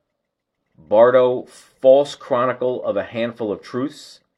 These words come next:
I'll be totally honest and transparent on that. I did not see that movie. Elvis, Empire of Light, and Tar. Again,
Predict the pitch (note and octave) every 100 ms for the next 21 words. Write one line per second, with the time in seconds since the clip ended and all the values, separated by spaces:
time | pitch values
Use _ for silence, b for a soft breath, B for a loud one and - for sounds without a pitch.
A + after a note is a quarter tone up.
0 | _ _ _ _ _ _ - G#2 G2 F2
1 | A2+ G#2+ B2+ B2+ B2 A#2 A2+ - _ _
2 | G2 - G2+ - G#2+ G#2 G#2 G#2 F2+ F2
3 | G2 F#2 - F#2 F2 E2 E2 D#2+ E2 _
4 | _ _ _ _ _ _ _ _ _ _
5 | C3+ D3+ D3+ D3 - - _ _ B2+ C3
6 | B2+ B2+ B2+ A2+ G#2+ G#2+ - _ G2+ F2+
7 | F2 C#2+ - _ _ _ _ _ _ _
8 | _ _ _ _ _ _ _ _ _ _
9 | _ _ B2+ D3+ F#3+ E3+ E3+